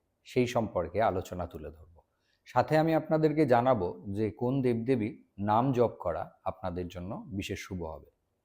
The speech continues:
এই সপ্তাহের গোচরগত অবস্থান গত সপ্তাহে যা আমি উল্লেখ করেছিলাম,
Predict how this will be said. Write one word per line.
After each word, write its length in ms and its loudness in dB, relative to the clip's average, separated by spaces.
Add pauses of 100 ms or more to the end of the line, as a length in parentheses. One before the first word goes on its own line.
(460)
এই 180 4
সপ্তাহের 640 0
গোচরগত 600 0
অবস্থান 640 -4 (500)
গত 240 2
সপ্তাহে 580 -2
যা 180 0
আমি 160 -2
উল্লেখ 380 0
করেছিলাম, 520 -6